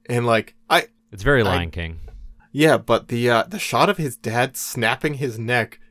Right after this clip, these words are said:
Speaker 1: in, like, a bloody
Speaker 2: Mm.
Speaker 1: explosion is
Speaker 2: That's what it was.
Speaker 1: very upsetting. Like, it's actually, it's really visceral.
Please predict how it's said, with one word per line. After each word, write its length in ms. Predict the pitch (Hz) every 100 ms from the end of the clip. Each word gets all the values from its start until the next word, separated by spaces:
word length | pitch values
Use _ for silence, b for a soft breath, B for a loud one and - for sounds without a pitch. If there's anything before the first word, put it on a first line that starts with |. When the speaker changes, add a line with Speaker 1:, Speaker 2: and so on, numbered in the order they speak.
| -
Speaker 1:
in, 160 | 127
like, 300 | 127 110 107 -
a 80 | 107
bloody 400 | 117 113 143 151
Speaker 2:
Mm. 80 | 95
Speaker 1:
explosion 840 | 80 - 113 143 127 107 95 107 -
is 120 | 117
Speaker 2:
That's 140 | 90
what 80 | 85
it 60 | 73
was. 280 | 76 73 -
Speaker 1:
very 440 | 76 120 202 233
upsetting. 560 | 120 - 151 143 101 - b b b
Like, 260 | 113 - _ -
it's 160 | 226
actually, 420 | 156 - 180 113 - _ -
it's 220 | 123 110
really 300 | 120 185 143
visceral. 560 | 143 - 113 101 104